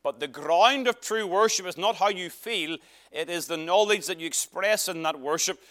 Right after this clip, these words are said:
which then should then become joyful. So yes, we worship with joy, we worship with trembling, but the foundation of all of that is knowledge. A right understanding of God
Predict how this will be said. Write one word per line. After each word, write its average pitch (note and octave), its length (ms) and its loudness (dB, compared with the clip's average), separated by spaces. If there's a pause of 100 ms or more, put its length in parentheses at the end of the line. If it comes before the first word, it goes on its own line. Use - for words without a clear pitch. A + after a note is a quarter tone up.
(100)
which - 220 -6
then G#3 300 4
should A3 580 2 (640)
then G3+ 380 4
become F#3 500 4
joyful. G#3+ 580 0 (680)
So E3+ 200 -6
yes, F#3+ 360 2
we F#3+ 120 0
worship G3+ 480 2
with G3+ 120 -4
joy, F#3 480 6 (220)
we E3 140 -6
worship G#3 300 2
with A#3 100 -4
trembling, F#3+ 600 2 (280)
but F3 280 4 (260)
the E3 120 -4
foundation F#3 840 2
of G3+ 100 0
all A#3 300 12
of G3 140 4
that E3+ 200 6
is E3+ 220 -4
knowledge. F#3+ 720 4 (920)
A D3+ 160 2
right G#3+ 300 8
understanding G#3+ 800 4
of D#3 100 -4
God E3 380 6